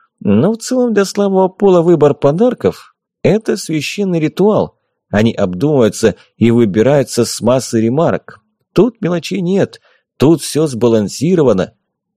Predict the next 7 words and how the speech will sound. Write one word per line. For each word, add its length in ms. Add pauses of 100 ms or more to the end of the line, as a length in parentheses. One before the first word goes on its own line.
Кому 340
этот 300
подарок 400
предназначен, 880 (300)
по 100
какому 480
поводу, 680